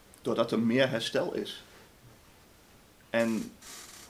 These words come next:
en veel,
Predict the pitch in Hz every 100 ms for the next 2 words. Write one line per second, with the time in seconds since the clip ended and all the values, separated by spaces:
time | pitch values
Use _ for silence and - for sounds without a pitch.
0 | - - - - - - - - - -
1 | - - - - - - - - - -
2 | - - - - - - - - - -
3 | - - - - 143 123 - - - -
4 | - - - 117 120 117 -